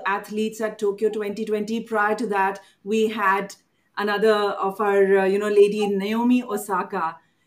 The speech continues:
who also bailed out. And there is a lot of chatter about mental health.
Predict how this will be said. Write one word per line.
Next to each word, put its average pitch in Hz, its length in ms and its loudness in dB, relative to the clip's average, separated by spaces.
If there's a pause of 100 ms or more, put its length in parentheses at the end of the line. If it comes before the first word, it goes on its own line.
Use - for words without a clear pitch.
(300)
who 226 200 -2
also 233 380 0
bailed 196 300 8
out. 185 320 -2
And 214 460 -2
there 254 200 0
is 285 140 -2
a 285 60 2
lot 269 420 0
of 285 140 -8
chatter 214 720 -2
about 202 640 2 (380)
mental 190 420 -2
health. - 380 -14